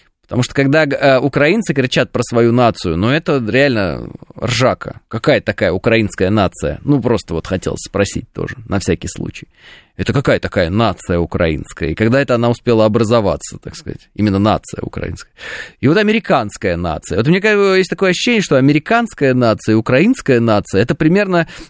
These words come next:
м, как бы одного поля ягода. Э, это то, чего никогда не было. Но то, о чем они очень любят говорить, и как-то вот это подчеркивать изо всех сил.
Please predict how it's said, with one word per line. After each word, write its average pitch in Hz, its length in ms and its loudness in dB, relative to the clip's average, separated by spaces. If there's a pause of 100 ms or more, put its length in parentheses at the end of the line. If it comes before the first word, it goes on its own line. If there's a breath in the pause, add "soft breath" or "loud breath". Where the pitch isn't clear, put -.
м, 113 200 0
как 120 120 2
бы 127 80 4
одного 160 400 2
поля 160 240 0
ягода. 92 640 0 (160)
Э, 113 160 4
это 143 260 0
то, 196 140 0
чего 175 260 2
никогда 170 380 0
не 233 180 2
было. 135 420 -4 (720 soft breath)
Но 131 140 2
то, 233 180 4
о 196 80 2
чем 180 200 0
они 170 160 4
очень 165 240 2
любят 156 240 4
говорить, 147 520 2
и 127 80 -4
как-то 139 280 -2
вот 135 180 0
это 165 160 -2
подчеркивать 101 760 0
изо 92 160 0
всех 113 200 -4
сил. 233 280 0